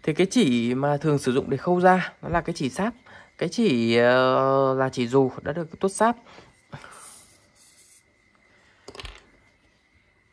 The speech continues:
Để khâu được một cái đường da như này, các bạn cứ tính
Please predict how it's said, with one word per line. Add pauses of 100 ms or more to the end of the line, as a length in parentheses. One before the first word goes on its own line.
(340)
Để
khâu
được
một
cái
đường
da
như
này,
các
bạn
cứ
tính